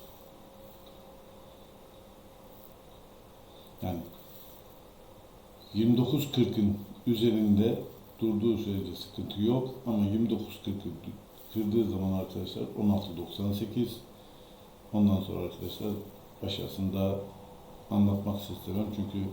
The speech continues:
elimde olanlar gerçekten benden, benden nefret eder çünkü elimde olanlar der ki, "Şom ağzı," derler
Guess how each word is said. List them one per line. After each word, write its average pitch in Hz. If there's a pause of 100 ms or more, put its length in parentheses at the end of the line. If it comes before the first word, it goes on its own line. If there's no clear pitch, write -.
(160)
elimde 101
olanlar 95
gerçekten 95
benden, 95 (1500)
benden 101
nefret 101
eder 85
çünkü 85
elimde 90
olanlar 87 (540)
der 98
ki, 104 (1500)
"Şom 104
ağzı," 82
derler 82